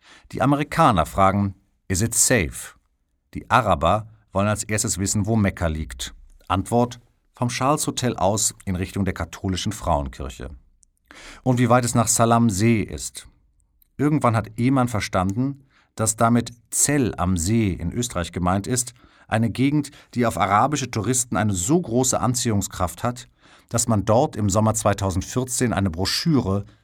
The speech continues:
mit Benimmregeln herausbrachte. Das Heft Where Cultures Meet sollte Gäste auf Englisch und Arabisch darüber informieren,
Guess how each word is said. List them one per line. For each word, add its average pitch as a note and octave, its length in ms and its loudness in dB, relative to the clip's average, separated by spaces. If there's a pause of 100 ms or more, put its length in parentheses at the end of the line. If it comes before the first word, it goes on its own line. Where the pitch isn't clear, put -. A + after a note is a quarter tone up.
mit - 160 -8
Benimmregeln A#2+ 760 4
herausbrachte. D#2 880 -4 (720)
Das - 200 0
Heft - 380 -2 (360)
Where A2 220 2
Cultures D3+ 600 0
Meet B2 440 2 (540)
sollte G#2 280 -2
Gäste A2+ 360 0
auf E2+ 200 0
Englisch B2+ 420 0
und G2 140 -4
Arabisch F2+ 580 0
darüber G#2+ 400 2
informieren, A#2 640 2